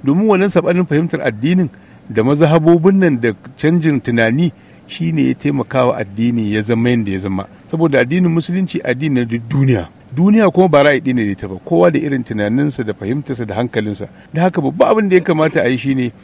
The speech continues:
masu matsakaicin ra'ayi su zama su suka fi samun damar yaɗa addini. Kuma ragowar malamai masu zafin ra'ayi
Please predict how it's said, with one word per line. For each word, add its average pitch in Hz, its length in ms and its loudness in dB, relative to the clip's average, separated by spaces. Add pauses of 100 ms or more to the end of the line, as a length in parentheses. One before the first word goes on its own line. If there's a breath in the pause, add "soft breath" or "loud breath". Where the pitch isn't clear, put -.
(260 loud breath)
masu 117 440 2
matsakaicin 139 680 -4
ra'ayi 131 500 2 (380 soft breath)
su - 140 -10
zama 120 220 -2
su 131 140 -6
suka 123 240 -10
fi 98 120 -12
samun 127 580 2
damar 131 520 4 (240)
yaɗa 123 500 2
addini. 98 480 -6 (400 loud breath)
Kuma 135 220 2
ragowar 139 420 4
malamai 127 320 2
masu 127 240 0
zafin 135 260 2
ra'ayi 135 420 2